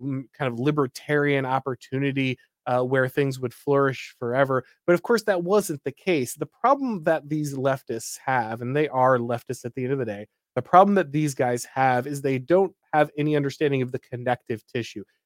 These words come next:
They don't understand that they were on the slippery slope. They, they made a living making fun of not heeding the warnings, of mocking the people who warned them of what would happen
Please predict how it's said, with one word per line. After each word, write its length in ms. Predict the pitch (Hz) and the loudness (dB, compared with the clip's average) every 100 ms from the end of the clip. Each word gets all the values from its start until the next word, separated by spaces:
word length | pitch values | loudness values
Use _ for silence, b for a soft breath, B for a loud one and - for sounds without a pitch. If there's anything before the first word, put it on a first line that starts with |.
| _ | _
They 120 | - | -2
don't 260 | 131 160 180 | 4 4 4
understand 500 | 165 160 143 156 143 | 2 0 0 0 0
that 80 | 127 | 0
they 120 | 135 | 0
were 160 | 131 - | 0 -2
on 320 | - 139 139 131 | 4 6 6 4
the 80 | |
slippery 560 | 117 - 131 - 120 113 | -4 -6 -6 -6 -8 -6
slope. 440 | - 160 135 101 - _ - | -4 0 0 0 -8 _ 0
They, 120 | 143 | 0
they 240 | 135 151 | 4 4
made 280 | 139 165 165 156 | 4 4 2 2
a 120 | 147 | 0
living 680 | 151 151 165 208 175 131 95 _ _ - | 2 2 4 4 4 -2 -4 _ _ -4
making 320 | 147 147 139 | -4 -2 -8
fun 680 | - - 170 170 151 117 107 | -8 -4 2 4 2 0 -4
of 220 | - 139 123 | -2 0 0
not 340 | 127 139 151 _ - | -2 -2 -4 _ -6
heeding 320 | 165 147 127 | -4 -2 -2
the 80 | 123 | -2
warnings, 460 | 127 139 123 107 | 0 0 -2 -8
of 100 | 110 | -12
mocking 560 | 113 123 139 156 - 135 | -8 -4 -2 -2 -4 -6
the 80 | 123 | -6
people 240 | 123 120 | -6 -6
who 60 | 120 | -6
warned 500 | 120 123 151 170 135 | -4 0 2 2 2
them 160 | 110 - _ - | -2 -8 _ -8
of 160 | 135 | -8
what 240 | 135 180 196 | -2 -2 2
would 140 | 214 | 0
happen 640 | - - 180 - 143 120 | 0 2 4 4 2 0